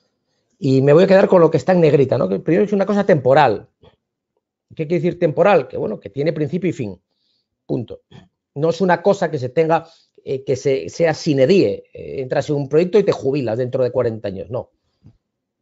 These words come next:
Eh, eh, los proyectos tienen un fin, que es único y que no es una rutina, porque si fuese una rutina sería una operación. Si siempre hacemos lo mismo, los mismos proyectos con, con,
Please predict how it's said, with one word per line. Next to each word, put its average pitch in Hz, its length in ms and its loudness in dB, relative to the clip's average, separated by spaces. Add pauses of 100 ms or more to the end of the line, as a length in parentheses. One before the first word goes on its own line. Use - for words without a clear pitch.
(320)
Eh, 107 400 -20
eh, 107 260 -6
los 110 280 -8
proyectos 156 380 0
tienen 165 200 2
un 143 80 4
fin, 90 280 -4 (840)
que - 80 4
es 180 220 0
único - 500 2 (840)
y 135 120 -8
que 147 120 -2
no 165 80 4
es 180 100 -2
una 185 140 4
rutina, 151 400 2
porque 107 160 -10
si 117 80 -12
fuese 156 180 -6
una 160 120 0
rutina 185 580 -2 (320)
sería 139 420 -2
una 147 360 -6
operación. 110 640 -6 (1080)
Si - 160 -14
siempre 170 240 -2
hacemos 156 260 0
lo 151 100 2
mismo, 151 400 -2 (160)
los 123 160 -6
mismos 160 280 0
proyectos 160 480 0
con, 120 380 -4
con, 123 480 -2